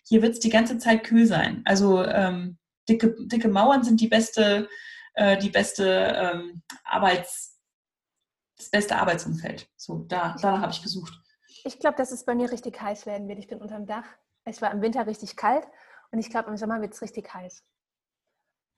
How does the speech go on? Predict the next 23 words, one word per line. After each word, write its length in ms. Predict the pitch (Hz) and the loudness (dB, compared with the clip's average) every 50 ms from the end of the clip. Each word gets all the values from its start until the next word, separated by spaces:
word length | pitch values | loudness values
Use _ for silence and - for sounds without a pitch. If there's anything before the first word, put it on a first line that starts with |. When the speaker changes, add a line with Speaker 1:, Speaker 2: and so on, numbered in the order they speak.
| _ _ _ _ _ _ - | _ _ _ _ _ _ -6
Speaker 1:
Ja, 160 | 339 349 285 | 0 2 4
dann 260 | 214 196 190 190 190 208 | 4 2 2 -2 -4 -2
kannst 300 | - 220 214 226 - - | 0 2 2 2 2 2
du 40 | |
ja 140 | 247 226 226 | 2 4 6
mal 260 | 226 233 226 - - - | 6 6 6 4 2 0
alle 420 | - - 330 330 330 - - - 277 | 0 2 4 4 4 2 2 2 2
unsere 280 | 269 269 269 254 262 262 | 2 2 2 2 -2 -2
guten 380 | - 285 330 330 - - 311 269 | 0 -2 -4 -4 -4 -8 -8 -4
Tipps 260 | - 320 294 302 - | 0 0 0 0 0
ausprobieren. 640 | - - 339 339 - - 220 - 165 202 254 254 269 285 - - - - - - - | 0 0 0 0 0 -2 -2 0 4 4 4 6 6 2 0 -2 -4 -10 -16 -14 -10
Speaker 2:
Ganz 320 | - - 240 277 277 - | -4 -2 -2 -2 -2 -2
genau. 200 | 381 330 349 403 415 466 494 480 508 403 | -2 0 2 2 2 2 0 -2 0 0
Speaker 1:
<laughs> 760 | 302 - - - - - 370 - - 330 - - - - - | 0 0 -2 -6 -6 -6 -4 -4 -2 -4 -6 -8 -10 -8 -2
Und 80 | 269 | 4
einen 300 | 262 254 254 254 262 330 294 247 | 4 4 4 4 2 4 6 6
Haken 200 | 277 320 311 285 | 4 4 2 -2
dran 260 | 220 220 196 190 180 | -2 -2 -2 -2 0
setzen. 460 | 185 180 175 175 - 220 254 294 - - - - - - - 233 - - | 0 0 -2 -2 -6 -6 -6 -6 -8 -12 -18 -20 -18 -16 -18 -10 0 4
Ähm, 500 | 226 233 233 233 240 240 - 233 - _ - | 6 8 8 6 4 0 -4 -10 -8 _ 0
was 180 | 254 320 320 | 0 2 2
ich 180 | 330 302 - - | 0 -4 -2 -4
übrigens, 520 | - - 285 302 285 294 - - - - | -4 -4 -4 -4 -4 -6 -10 -12 -14 -16